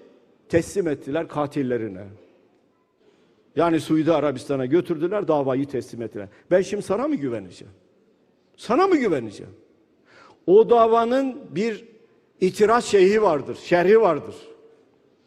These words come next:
Bir hakimin yazdığı şerh vardır. O çok önemlidir. Yine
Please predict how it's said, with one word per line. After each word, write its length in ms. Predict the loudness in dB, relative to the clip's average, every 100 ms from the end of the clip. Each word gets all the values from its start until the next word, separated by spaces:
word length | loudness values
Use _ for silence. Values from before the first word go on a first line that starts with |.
| _ _ _ _ _ _ _ _ 0
Bir 140 | 4
hakimin 480 | 4 4 4 2 2
yazdığı 420 | 4 4 4 0
şerh 320 | 2 0 0 -2
vardır. 300 | -4 -6 -12 -18 _ _
O 80 | -6
çok 240 | -2 0
önemlidir. 640 | -2 -6 -10 -16 -20 -20 _ _ _ _ _ _ _ _ _ _
Yine 380 | 2 4 4 0